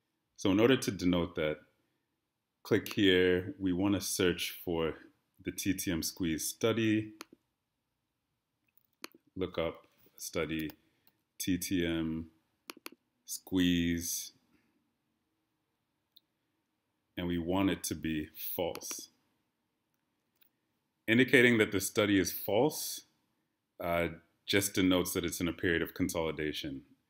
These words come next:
Again, when the squeeze is true, that's indicated by the green and,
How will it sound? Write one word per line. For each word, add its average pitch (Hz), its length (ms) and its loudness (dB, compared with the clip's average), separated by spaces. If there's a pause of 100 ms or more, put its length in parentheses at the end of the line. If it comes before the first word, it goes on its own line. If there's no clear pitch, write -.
(320)
Again, 87 400 0
when 101 160 2
the 98 80 2
squeeze 92 500 0
is 85 200 -4
true, 87 760 2 (800)
that's 92 280 0
indicated 87 500 0
by 80 140 -2
the 78 100 -4
green 110 480 2
and, 80 280 -2